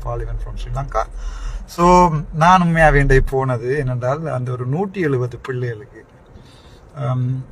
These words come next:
இதுல நீங்கள் புலத்திலிருந்தும், நிலத்திலிருந்தும் கனவே பார்த்து கொண்டிருப்பீங்க.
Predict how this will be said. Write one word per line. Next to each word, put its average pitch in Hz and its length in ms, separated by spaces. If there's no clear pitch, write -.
இதுல 135 200
நீங்கள் 139 440
புலத்திலிருந்தும், 151 680
நிலத்திலிருந்தும் 135 640
கனவே 127 220
பார்த்து 127 320
கொண்டிருப்பீங்க. 120 580